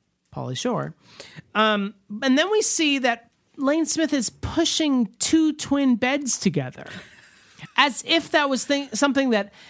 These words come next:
ever happened <laughs> outside of the I Love Lucy show. <laughs> Like, look,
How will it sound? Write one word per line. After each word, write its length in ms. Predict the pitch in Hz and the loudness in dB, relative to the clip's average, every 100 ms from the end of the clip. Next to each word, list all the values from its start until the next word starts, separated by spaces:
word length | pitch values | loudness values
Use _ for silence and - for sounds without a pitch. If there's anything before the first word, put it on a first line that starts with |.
| - _ _ _ | -20 _ _ _
ever 500 | 285 294 262 269 277 | 2 4 4 4 2
happened 760 | 240 - 220 233 220 233 208 196 - | 0 -2 2 2 2 0 0 -2 2
<laughs> 60 | |
outside 640 | 202 233 214 - 214 208 190 | 2 2 -2 0 2 2 0
of 360 | 175 156 - _ _ _ - | 0 -2 -8 _ _ _ -4
the 140 | 196 202 | -2 2
I 180 | 180 190 | 2 4
Love 220 | 180 151 | 2 2
Lucy 380 | 160 170 - 147 | 2 0 0 -2
show. 260 | - 135 - | -2 -10 -6
<laughs> 40 | 139 - - - _ - 190 - 156 156 - 131 - | -6 -6 -12 -20 _ -4 -2 -2 -10 -12 -16 -6 0
Like, 240 | 254 262 - | 0 -2 -2
look, 360 | 320 381 - | 0 0 -2